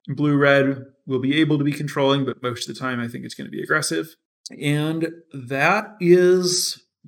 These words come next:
that's what I got. Those are my first impressions of the format. So, going to turn it over to Twitch chat for some discussion and questions here.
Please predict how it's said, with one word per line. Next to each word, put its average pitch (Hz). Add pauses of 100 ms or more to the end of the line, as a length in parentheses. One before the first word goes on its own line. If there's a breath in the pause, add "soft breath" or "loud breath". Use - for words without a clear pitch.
(100)
that's 156
what 170
I 170
got. 208 (140)
Those 139
are 147
my 143
first 147
impressions 151
of 147
the 147
format. 147 (220)
So, 131 (300)
going 160
to 151 (320)
turn 165
it 165
over 165
to 143
Twitch 165
chat 160
for 151
some 143
discussion 147
and 131
questions 170
here. 180